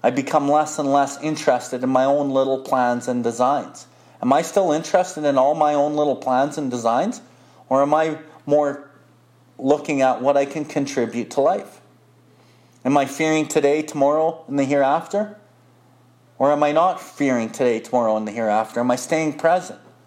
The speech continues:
It's another thing about what step ten is. It's about staying present with God in the moment, 'cause you only got God in the moment. You don't have God five minutes ago or five minutes ahead. You got him now,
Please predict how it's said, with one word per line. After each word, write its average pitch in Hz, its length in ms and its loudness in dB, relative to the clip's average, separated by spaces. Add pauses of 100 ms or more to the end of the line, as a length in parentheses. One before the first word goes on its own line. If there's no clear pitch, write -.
(400)
It's - 140 -8
another 147 320 2
thing 151 200 -2
about 135 220 2
what 131 140 -2
step 135 280 0
ten 160 240 -2
is. 101 280 -6
It's 120 140 -6
about 131 260 2
staying 135 280 -4
present 147 440 -2 (420)
with 120 240 -2
God 123 320 2
in 117 100 -6
the 113 80 -2
moment, 131 400 0 (400)
'cause 117 160 -8
you 131 60 2
only 135 180 2
got 131 300 2
God 113 300 2
in 110 140 -6
the 110 60 -2
moment. 123 400 0 (280)
You 110 40 -10
don't 120 200 0
have 120 180 0
God 120 300 4
five 123 200 0
minutes 123 260 -6
ago 123 140 2
or 123 140 2
five 123 260 0
minutes 127 260 -6
ahead. 131 280 0 (320)
You 101 80 -8
got 120 260 2
him 113 120 -4
now, 123 300 -2